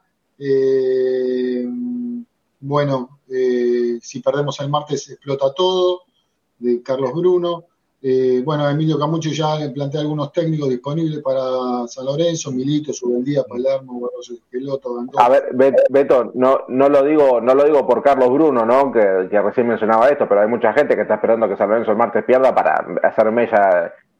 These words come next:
Speaker 2: de, de, del árbol caído, ¿eh? No, no lo digo por el oyente, pero hay mucha gente que, que, que quiere San Lorenzo pierda para que se vaya y suba.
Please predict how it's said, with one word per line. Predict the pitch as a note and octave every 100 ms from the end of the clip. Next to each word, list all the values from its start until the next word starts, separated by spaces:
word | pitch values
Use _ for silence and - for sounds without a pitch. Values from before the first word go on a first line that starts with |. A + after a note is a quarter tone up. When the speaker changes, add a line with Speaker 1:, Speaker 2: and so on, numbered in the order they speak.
| _
Speaker 2:
de, | F#2 G2+ F#2+ F2+ F2+
de, | G2 G2+
del | F#2+ G#2
árbol | A#2 A2 G2+
caído, | A#2 D3+ A#2 G2+ A2+ A#2+
¿eh? |
No, | G#2+ A2
no | A2+
lo | A#2+
digo | B2 C#3+
por | C3
el | B2
oyente, | B2+ D#3 A2+ G2
pero | F2 F#2+
hay | A2+
mucha | A#2+ C#3 B2
gente | B2 C#3 A#2+
que, | G#2 F2
que, | F#2
que | - G2+
quiere | B2 A#2
San | A2+
Lorenzo | A#2+ B2 A2+
pierda | C3 D3 B2+
para | G#2
que | G2+
se | A2
vaya | A2 A2
y |
suba. | A2 G2+ -